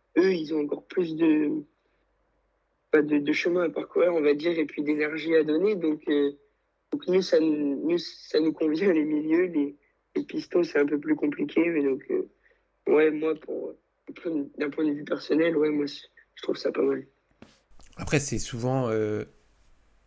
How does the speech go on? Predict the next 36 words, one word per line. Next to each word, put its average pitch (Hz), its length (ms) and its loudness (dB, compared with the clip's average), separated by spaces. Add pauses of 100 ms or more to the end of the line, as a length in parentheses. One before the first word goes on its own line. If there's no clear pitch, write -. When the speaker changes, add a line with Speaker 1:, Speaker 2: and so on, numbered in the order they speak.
(120)
Speaker 2:
des 107 380 -4
efforts 135 360 -2
qui - 140 -16
sont - 180 -8
faits 127 500 -2
à 107 160 -2
un 110 60 -4
poste 120 400 -4
ou 127 60 -4
à 113 80 -2
un 113 120 -4
autre, 143 220 0
mais 117 60 -4
c'est - 120 -6
vrai 123 160 0
qu'avoir 110 320 0
une 110 140 -2
assise 113 320 -8
au - 20 -4
milieu, 117 260 -2
c'est 135 140 -4
assez 107 180 -6
intéressant 110 540 -4
quand 117 140 -6
même. 135 260 -4
Ça 117 140 -8
vous 101 160 -8
laisse 107 240 -8 (180)
beaucoup 110 480 -6
de, 110 360 -2 (500)
d'équilibre, 120 600 -4
que 120 120 -4
ça 110 120 -8
soit 113 480 -4 (560)
pour 110 180 -4
être - 100 -6